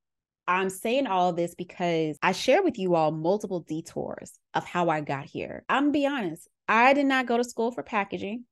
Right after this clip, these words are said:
Yeah, my undergrad is in chemistry. I know select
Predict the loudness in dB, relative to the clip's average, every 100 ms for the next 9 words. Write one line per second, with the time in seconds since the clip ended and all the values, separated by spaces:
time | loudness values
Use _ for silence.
0 | _ -6 2 2 4 2 0 0 2 2
1 | 2 -2 -6 -4 -4 -4 -4 -2 -2 -6
2 | _ _ _ _ _ 0 4 2 2 -2
3 | 0 2 2